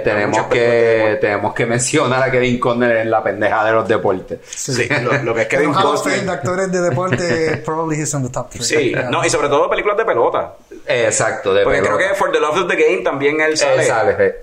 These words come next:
Speaker 1: sí.
Speaker 2: Y es de pelota
Speaker 1: De hecho,
Speaker 2: también.
Speaker 1: quería, quer-, quería, The Natural es la que sale Randy
Speaker 2: Robert
Speaker 1: Quaid.
Speaker 2: Redford.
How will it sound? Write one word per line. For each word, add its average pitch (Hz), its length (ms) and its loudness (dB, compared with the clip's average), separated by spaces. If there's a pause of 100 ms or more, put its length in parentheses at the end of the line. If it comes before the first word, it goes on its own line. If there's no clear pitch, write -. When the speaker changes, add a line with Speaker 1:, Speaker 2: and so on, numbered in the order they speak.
Speaker 1:
sí. 123 80 -4
Speaker 2:
Y 123 60 2
es 117 80 0
de 147 60 0
pelota 143 200 2
Speaker 1:
De 185 60 2
hecho, 226 120 4
Speaker 2:
también. 156 240 2
Speaker 1:
quería, 160 320 2
quer-, 160 240 0
quería, 156 640 0
The 139 140 2
Natural 185 480 2
es 208 80 0
la 208 140 2
que 214 120 -2
sale 208 560 0
Randy 202 300 -2
Speaker 2:
Robert 143 200 2
Speaker 1:
Quaid. 160 140 2
Speaker 2:
Redford. 123 280 -2